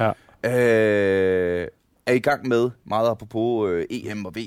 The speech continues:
Speaker 2: M og så videre, er i gang med et nyt rekordforsøg.
Speaker 1: Mm.
Speaker 2: Øh, vil du ikke lige, bare lige bruge et par minutter på at fortælle, hvad det egentlig er, der skal foregå her?
Speaker 1: <laughs> Jo, det vil jeg da egentlig gerne. Men faktisk, altså,
Speaker 2: Fordi jeg synes, det er så
Speaker 1: jeg har jo
Speaker 2: sjovt
Speaker 1: været hjemme,
Speaker 2: historie.
Speaker 1: altså, det skal jo siges, Kim er en legende, og han har jo, øh,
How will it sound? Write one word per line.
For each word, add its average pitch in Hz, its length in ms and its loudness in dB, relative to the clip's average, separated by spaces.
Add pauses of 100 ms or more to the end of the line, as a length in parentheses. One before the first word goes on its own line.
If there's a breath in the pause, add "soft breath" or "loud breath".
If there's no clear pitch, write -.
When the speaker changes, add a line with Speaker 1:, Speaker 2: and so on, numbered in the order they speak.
(120)
Speaker 2:
M 95 60 -8
og 98 80 -10
så 95 100 -20
videre, 98 280 -4
er 107 40 -2
i - 20 -2
gang 104 220 -4
med 113 100 -6
et 107 60 -14
nyt 123 160 -8
rekordforsøg. 107 640 -10 (200 soft breath)
Speaker 1:
Mm. 123 280 -8
Speaker 2:
Øh, 101 400 -8 (140)
vil 101 80 -8
du 123 60 -4
ikke 143 120 -8
lige, 185 420 -6 (140)
bare 156 120 -6
lige 180 120 -4
bruge 165 340 -4 (260)
et 139 140 -6
par 147 100 -4
minutter 139 320 -2
på 151 220 0
at 123 60 -2
fortælle, 123 360 -4
hvad 120 120 -2
det 117 120 -2
egentlig 113 200 -8
er, 98 60 -8
der 123 80 -6
skal - 200 -12
foregå 117 320 -2
her? 175 180 2 (220)
Speaker 1:
<laughs> - 260 -10
Jo, 98 120 2
det 139 180 0
vil 107 60 2
jeg 123 80 2
da 117 40 2
egentlig 107 180 0
gerne. 107 160 0 (520 loud breath)
Men 120 100 -2
faktisk, 127 400 -2
altså, 117 180 0
Speaker 2:
Fordi 135 80 2
jeg 135 80 -2
synes, 147 160 -10
det 151 100 -4
er 135 40 -2
så 131 60 -6
Speaker 1:
jeg 127 80 2
har 131 60 2
jo - 20 2
Speaker 2:
sjovt 139 60 2
Speaker 1:
været 139 140 2
hjemme, 147 160 2
Speaker 2:
historie. 170 80 -2
Speaker 1:
altså, 139 100 -4
det 139 60 -4
skal 143 100 -2
jo 135 40 -2
siges, - 380 -4 (120)
Kim 156 240 2
er 117 100 4
en 120 120 4
legende, 104 500 0 (120)
og 98 200 0
han 110 120 0
har 110 80 4
jo, 98 300 0
øh, 98 160 -6